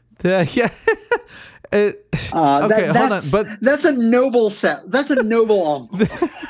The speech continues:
Speaker 1: But in the May show, they played "Fingertips" as the third song.
Speaker 2: No, it was later than the third song. It was
Speaker 1: Okay,
Speaker 2: the
Speaker 1: so it
Speaker 2: October
Speaker 1: must
Speaker 2: show.
Speaker 1: have been October twenty-first. Yeah, that's gotta be weird. So were you saying, was that the show where you, like, you felt it was a little lacking,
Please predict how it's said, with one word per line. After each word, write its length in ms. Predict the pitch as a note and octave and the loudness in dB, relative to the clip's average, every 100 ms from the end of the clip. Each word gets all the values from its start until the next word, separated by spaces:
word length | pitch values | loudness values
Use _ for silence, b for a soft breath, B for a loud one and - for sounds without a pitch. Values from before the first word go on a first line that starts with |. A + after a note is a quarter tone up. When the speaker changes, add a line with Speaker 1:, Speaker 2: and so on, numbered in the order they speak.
| B B B B | B B B B
Speaker 1:
But 200 | D#3 F#3+ | -2 -2
in 260 | - F#3+ F#3 | 0 -2 0
the 60 | |
May 400 | F3+ E3+ F#3 A#3 | 0 0 0 0
show, 400 | B3 - D#3 C#3+ | -2 0 2 2
they 180 | B2+ C#3 | 2 0
played 260 | C#3+ D3+ B2+ | 0 0 0
"Fingertips" 680 | - D#3+ D3 C3+ C#3+ C3 - | 0 0 0 0 0 -2 -2
as 240 | C3 A2+ | -2 -2
the 240 | - C3 | -4 -2
third 560 | B2+ - C#3 C3 B2 G#2 | -2 -2 0 0 0 -4
song. 580 | - A#2+ A#2 F#2+ B1 - - | -4 -2 -2 -4 -10 -16 -12
Speaker 2:
No, 180 | E3+ D#3+ D3 | -2 0 0
it 40 | |
was 140 | D#3 | 0
later 200 | C3 B2 G#2 | 0 0 -2
than 80 | G#2 | -10
the 60 | - | -8
third 220 | G#2+ - | -8 -8
song. 240 | F#2+ G2 - _ _ _ _ | -16 -18 -20 _ _ _ _
It 60 | E3+ | 0
was 120 | C#3 | 2
Speaker 1:
Okay, 100 | C3 | 2
Speaker 2:
the 80 | A2 | 0
Speaker 1:
so 140 | - | 0
it 20 | |
Speaker 2:
October 20 | C#3 | 0
Speaker 1:
must 200 | C#3 C3 | 0 0
Speaker 2:
show. 40 | |
Speaker 1:
have 100 | C#3 | 0
been 200 | C3 B2 | 0 0
October 480 | G#2 B2+ - A#2 A2+ | -2 -2 0 0 0
twenty-first. 480 | - A#2 A2+ G#2+ - B B B B - | -2 -4 -4 -8 -10 B B B B -6
Yeah, 280 | E3 E3+ D3+ | -2 0 0
that's 240 | G#3+ - | -2 -2
gotta 240 | C#4 G#3 | -2 0
be 200 | D3+ C3+ | 0 -2
weird. 360 | A#2+ A#2+ B2+ A#2+ | 0 0 0 0
So 100 | F#3 | 0
were 80 | G3+ | 0
you 60 | |
saying, 220 | G#3+ A3+ F#3 | 0 -2 0
was 180 | E3 | -2
that 300 | D#3 D#3 - D#3+ | 0 -2 -2 -6
the 100 | F3 | -4
show 380 | - F3+ E3 E3+ | -2 0 0 0
where 140 | C#3+ | 0
you, 160 | C#3 C3 | 0 0
like, 200 | B2 C3+ | -2 -4
you 60 | |
felt 240 | B2 C3 B2+ | -4 -4 -2
it 40 | |
was 100 | A#2+ | -4
a 40 | |
little 160 | A#2+ B2 | -2 -2
lacking, 440 | A#2+ C3 D#3 D3+ | -2 -4 -4 -8